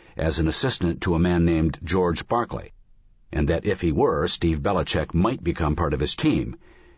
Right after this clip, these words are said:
but it was still just talk. Time was running out. Finally, a game plan was decided on, one that Jeanette Belichick helped formulate. They would pile everything they had into the car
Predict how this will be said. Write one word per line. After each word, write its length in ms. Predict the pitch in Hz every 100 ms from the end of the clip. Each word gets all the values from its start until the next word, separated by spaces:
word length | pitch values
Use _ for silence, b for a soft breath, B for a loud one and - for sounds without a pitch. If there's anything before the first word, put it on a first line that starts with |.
| b b b
but 200 | 82 90
it 120 | 92
was 140 | 90 -
still 260 | - 67
just 260 | 64 69 -
talk. 340 | - 50 - - - - - - - - -
Time 260 | 170 82
was 160 | 76 69
running 260 | 80 71
out. 280 | 147 - - - - - - - - - - -
Finally, 560 | - - 113 80 69 - -
a 80 | -
game 320 | 69 107 131
plan 300 | 90 67 65
was 160 | 67 69
decided 440 | - - 71 65
on, 280 | 67 71 104 - b b b b
one 240 | 85 87 87
that 140 | 82
Jeanette 360 | 80 85 92 -
Belichick 640 | 98 92 71 76 78 - -
helped 240 | 71 65
formulate. 480 | - 143 104 57 - - - - - - - - _
They 160 | - 107
would 160 | 165
pile 380 | - 92 71 69
everything 400 | - 92 117 120
they 80 | 110
had 220 | 92 80
into 160 | 80 87
the 80 | 107
car 420 | - 78 62 60